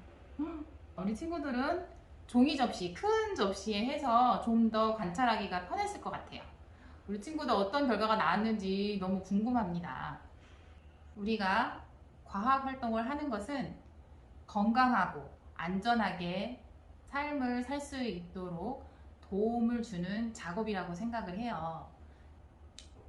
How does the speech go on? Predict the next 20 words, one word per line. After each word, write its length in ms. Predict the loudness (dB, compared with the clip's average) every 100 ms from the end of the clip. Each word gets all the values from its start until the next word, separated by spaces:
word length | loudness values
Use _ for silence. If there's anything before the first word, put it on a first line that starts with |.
| -20 -6
우리 160 | -4 -2
친구들 400 | -2 -2 -2 -2
그렇게 560 | -2 -2 -2 -2 -2 -4
지혜로운 500 | -2 0 2 2 0
생활을 800 | 0 0 2 0 0 -2 -6 -12
할 220 | -10 -6
거라고 560 | -2 0 0 -2 -6 -4
선생님 380 | -2 0 0 -2
믿을게요. 540 | -4 -6 -8 -10 -12 -14 -18 -20 -20 -20 -20 -20 -20 -4
오늘 320 | 2 4 4
아빠와 460 | 6 8 8 8 6
과학놀이 600 | 4 4 4 0 -2 -4
다섯 200 | -4 -4
번째 200 | -4 -8
시간 500 | -10 -8 -4 -4 -4 -12 -8
혼합물의 600 | 2 4 4 0 0 0 0
분리를 880 | 0 2 2 -2 -2 -4 -2 -4
해봤는데요. 840 | -2 0 0 0 2 4 4 2 -6 -18 -20 -20 -20 -20 -20 -20 -20 -20 -20 -10
어땠나요? 800 | -4 0 4 4 6 4 2 -4 -16 -10
재밌었나요? 760 | 0 0 0 -2 2 6 4